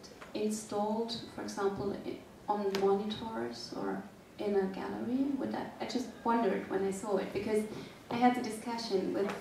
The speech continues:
a friend of mine. We saw, we saw it together, and then she said, "Well, what kind of work is that?" And I was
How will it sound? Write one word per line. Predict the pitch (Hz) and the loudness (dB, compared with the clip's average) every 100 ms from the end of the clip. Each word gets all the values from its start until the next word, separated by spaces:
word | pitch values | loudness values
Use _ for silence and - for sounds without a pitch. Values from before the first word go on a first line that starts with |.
| 190 | -4
a | |
friend | 196 214 214 | -2 -2 -2
of | 214 202 | -2 -2
mine. | - - - | -2 -2 -4
We | 208 | -4
saw, | - 202 | 0 2
we | - - | 2 0
saw | 220 | 0
it | 226 | 0
together, | 214 208 202 180 | 2 2 4 4
and | - - | 2 0
then | 208 | 0
she | - | -2
said, | - 208 202 | -4 -4 -2
"Well, | 220 226 - - - - - - - | 0 0 0 -8 -14 -18 -20 -8 2
what | 233 233 | 2 4
kind | 262 254 | 2 2
of | 214 - | 2 0
work | 208 208 220 | 2 2 0
is | 226 | -6
that?" | - - - 202 | -4 -2 -2 -2
And | 202 | 2
I | 208 208 | 6 6
was | 214 - | 4 0